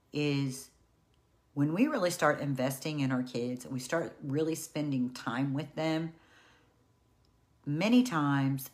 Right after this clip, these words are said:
they're on their phones only because they don't have people that they're connected to.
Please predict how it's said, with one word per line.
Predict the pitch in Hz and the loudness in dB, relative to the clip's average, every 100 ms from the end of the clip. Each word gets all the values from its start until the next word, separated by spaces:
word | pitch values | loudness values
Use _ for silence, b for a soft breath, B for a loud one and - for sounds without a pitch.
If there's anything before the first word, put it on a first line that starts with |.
| _ _ _ _ - | _ _ _ _ 0
they're | 208 240 233 165 | 6 8 8 6
on | 175 202 208 | 4 4 2
their | 202 196 | 0 0
phones | - 139 139 147 165 170 - - _ _ _ _ - | 0 2 4 2 0 -4 -8 -16 _ _ _ _ -6
only | 160 190 214 | -2 0 0
because | 208 190 180 175 170 170 165 - _ _ _ _ - | -2 -6 -6 -2 0 0 -2 -10 _ _ _ _ -6
they | 165 185 | -2 0
don't | 190 180 | 0 -2
have | 139 156 147 | 0 -2 -2
people | - 160 151 | -6 -8 -8
that | 151 156 | -12 -12
they're | 151 139 | -12 -10
connected | - 131 123 - 127 127 | -4 -4 -4 -8 -12 -10
to. | - 120 | -12 -10